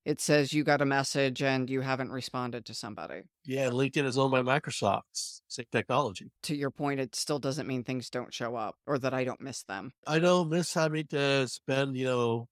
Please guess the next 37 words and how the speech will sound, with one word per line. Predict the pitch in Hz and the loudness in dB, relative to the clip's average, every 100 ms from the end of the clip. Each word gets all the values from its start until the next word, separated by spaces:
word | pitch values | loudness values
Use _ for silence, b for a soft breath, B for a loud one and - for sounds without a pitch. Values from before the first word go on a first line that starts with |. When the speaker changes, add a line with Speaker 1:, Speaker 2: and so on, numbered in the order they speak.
| _ | _
Speaker 2:
sixty | - 147 - 143 | -6 -6 -2 0
to | 131 | 2
ninety | 127 123 | 2 2
minutes | 120 127 131 123 | 2 2 2 0
at | - | -6
the | 117 | -10
start | - 123 120 | 2 4 6
of | 110 | 4
the | 110 | 2
week, | 123 143 131 - 123 | 4 4 2 -2 0
go | 143 139 | 6 6
through | 127 143 135 | 6 4 6
what | 127 131 | 6 6
happened | 127 127 | 4 2
last | 120 131 143 135 | 2 4 4 0
week | 127 123 | -4 -4
and | |
remind | 113 117 127 | -4 0 0
myself | 123 120 123 110 - | 0 0 -2 -4 -6
the, | 117 110 | -8 -8
the | 113 | -12
key | - 135 120 | -10 -8 -6
things | 123 117 - | -8 -8 -10
to | 110 | -10
focus | - 131 - 117 120 | -4 -4 -4 -6 -2
on. | 110 107 104 - _ _ | -2 -2 -4 -8 _ _
It's | 143 131 - | -2 -2 -2
time | - 156 151 147 | -4 4 4 6
that | 139 | 4
I | |
can, | 135 139 139 - | 4 0 -2 -2
I | 135 | -2
can | 127 | -2
spend | - 143 131 131 | -2 2 2 0
on | 131 117 | -6 -8
something | - 135 123 117 110 | -6 -4 -4 -6 0
else. | 113 98 117 - - | 0 0 -4 -12 -12